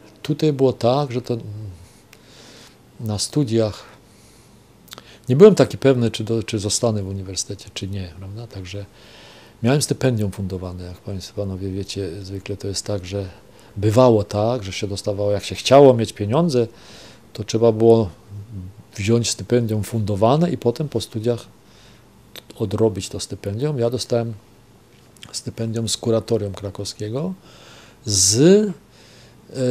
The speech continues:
e, określeniem miejsca, że będę uczył w liceum w Zakopanem.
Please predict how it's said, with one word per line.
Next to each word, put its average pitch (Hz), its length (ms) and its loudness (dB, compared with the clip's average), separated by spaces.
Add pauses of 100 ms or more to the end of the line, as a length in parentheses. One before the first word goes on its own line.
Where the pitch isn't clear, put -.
(120)
e, - 40 -6
określeniem 139 640 2
miejsca, 143 600 6
że 147 140 6
będę 139 240 4
uczył 139 320 4
w - 260 -10
liceum 123 420 0
w 113 40 -2
Zakopanem. 101 560 -4